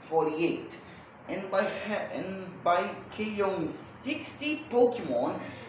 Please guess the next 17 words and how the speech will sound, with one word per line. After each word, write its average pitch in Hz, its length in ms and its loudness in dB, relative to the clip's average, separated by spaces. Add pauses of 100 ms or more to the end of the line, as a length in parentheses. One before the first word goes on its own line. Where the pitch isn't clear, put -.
you 196 220 4 (260)
ha-, 170 200 -2 (280)
you 185 220 -6 (320)
increase 175 400 -6
your 151 140 2
shiny 220 360 -4
odds 160 460 0
to 175 60 -8 (600)
a, 151 320 2 (380)
to 160 580 0 (160)
the 123 60 -8
shiny 170 360 -4
odds 143 200 6
of 135 260 0 (180)
a 135 120 2 (400)
one 302 460 4 (840)
in 220 520 -2